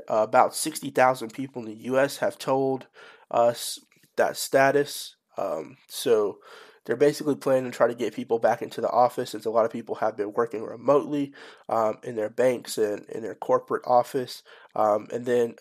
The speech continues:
coming up with some sort of hybrid planning model. So, uh, come into the office for a couple of days, couple of days a week,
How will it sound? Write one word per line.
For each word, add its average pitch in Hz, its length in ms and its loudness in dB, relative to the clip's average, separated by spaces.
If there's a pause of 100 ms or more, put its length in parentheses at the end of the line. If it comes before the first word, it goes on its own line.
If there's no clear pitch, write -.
(120)
coming 123 320 -4
up - 100 -2
with 120 120 -10
some 117 160 -8
sort 117 200 -2
of - 120 0
hybrid 117 540 4
planning 110 500 -4
model. 101 400 -4
So, 87 380 -4 (440)
uh, 87 380 -4 (180)
come 131 240 0
into 127 220 -4
the 123 80 4
office 117 460 4
for 117 200 0
a 110 60 0
couple 131 320 -2
of 120 60 -8
days, 123 280 -6 (160)
couple 131 240 -2
of 123 60 -4
days 123 180 -2
a 117 80 -2
week, 170 300 -6